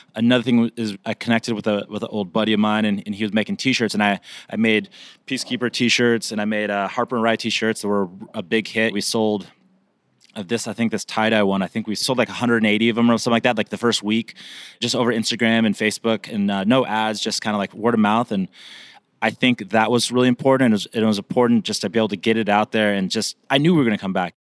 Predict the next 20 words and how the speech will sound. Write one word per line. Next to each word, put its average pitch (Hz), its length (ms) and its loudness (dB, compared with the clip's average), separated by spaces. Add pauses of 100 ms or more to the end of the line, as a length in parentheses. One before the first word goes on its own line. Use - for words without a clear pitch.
(100)
I 131 160 2
just 135 160 -2
had 120 140 2
that 120 140 0
kind 113 140 0
of 101 80 -2
belief 101 380 -2 (480)
to 123 100 -4
get 123 280 0
it 110 100 -2
out 107 300 2 (320)
that 113 180 2
we're 113 180 -2
still 123 440 2
around, 104 420 0
we're 104 120 -4
still 127 200 2
viable. 107 320 2
I 95 60 4
wa-, 110 100 -2